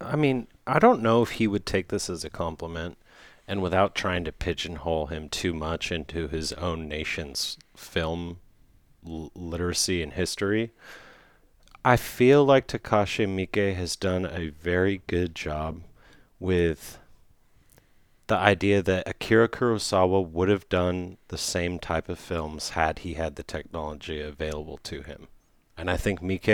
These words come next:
has done a really good job of carrying a tradition, obviously with his own stamp and style on it. Anyone who's seen Ichi the Killer or Audition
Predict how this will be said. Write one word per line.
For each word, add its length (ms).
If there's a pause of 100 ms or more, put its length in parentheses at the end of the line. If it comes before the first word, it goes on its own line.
(120)
has 160
done 180
a 60
really 240
good 160
job 360
of 200
carrying 640 (640)
a 100
tradition, 760 (480)
obviously 640
with 240
his 180
own 380
stamp 520
and 140
style 480
on 180
it. 200 (420)
Anyone 380
who's 180
seen 240
Ichi 280
the 140
Killer 480
or 220
Audition 640